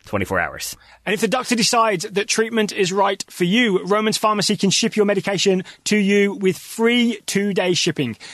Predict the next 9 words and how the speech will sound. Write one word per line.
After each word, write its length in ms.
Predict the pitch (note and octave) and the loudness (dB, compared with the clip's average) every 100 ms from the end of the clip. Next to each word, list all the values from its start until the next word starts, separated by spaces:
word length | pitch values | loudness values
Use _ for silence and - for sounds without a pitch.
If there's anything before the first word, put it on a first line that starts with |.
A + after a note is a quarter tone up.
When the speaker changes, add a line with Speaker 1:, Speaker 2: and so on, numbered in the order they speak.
| - | -4
Speaker 2:
You 120 | E3 | 2
also 200 | A#3+ A3 | 2 2
get 160 | G#3 G3+ | 0 -4
free 400 | - A3+ A3 A3+ | -4 2 2 2
unlimited 500 | G#3 G3 G3 G3 D#3+ | 2 2 2 0 -2
follow-ups 500 | - F3+ G#3+ A#3+ D#3 | 0 2 2 2 -2
with 180 | D#3+ G3+ | 0 2
your 160 | G#3+ F#3+ | 2 2
doctor 420 | F#3 - F3 | -2 -2 -2